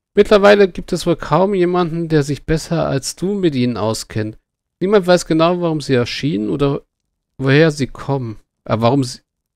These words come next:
also warum sie erschienen sind. Wir wissen, dass sie von Magie angezogen werden, aber auch anfällig dagegen sind. Sie neigen dazu, sich in den Alpmauern zu versammeln,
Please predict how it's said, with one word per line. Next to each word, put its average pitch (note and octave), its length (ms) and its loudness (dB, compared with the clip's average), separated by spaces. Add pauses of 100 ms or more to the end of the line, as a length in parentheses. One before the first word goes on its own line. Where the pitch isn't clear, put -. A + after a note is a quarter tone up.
(720)
also A2+ 220 0
warum A#2 200 2
sie A2+ 120 0
erschienen A2 400 0
sind. A2+ 220 -10 (420)
Wir A#2 140 -2
wissen, G3+ 380 0
dass D#3 280 0
sie D3+ 160 -4
von B2 200 -4
Magie A2+ 360 2
angezogen D3+ 640 -2
werden, C#3+ 280 0
aber A#2 180 0
auch A2+ 140 0
anfällig B2+ 480 0
dagegen G#2 420 -6
sind. - 340 -12 (360)
Sie C3+ 120 -4
neigen G3 260 4
dazu, G#3+ 340 0
sich F3 280 -4
in E3 140 -2
den D#3 240 0
Alpmauern D#3+ 440 2
zu - 180 -8
versammeln, B2 840 -2